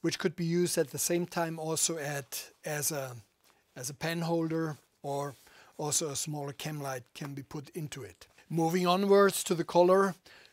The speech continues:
Collar can be adjusted in its width. Typically, U F Pro winter products, we always have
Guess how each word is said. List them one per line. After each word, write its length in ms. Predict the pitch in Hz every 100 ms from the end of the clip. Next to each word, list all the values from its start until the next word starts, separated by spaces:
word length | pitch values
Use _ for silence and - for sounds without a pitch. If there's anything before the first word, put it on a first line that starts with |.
| _
Collar 300 | - 175 180
can 240 | 180 190 175
be 140 | 160
adjusted 680 | 147 - 180 - - 147 - -
in 140 | - 147
its 180 | 139 180
width. 500 | 214 - - - - _ _ _ _ _ _
Typically, 340 | - 180 170 185
U 200 | 170 175
F 160 | 160 -
Pro 180 | 180
winter 380 | 170 156 185 180
products, 560 | 175 180 165 165 131 -
we 120 | 160
always 300 | 156 160 151
have 380 | 143 143 131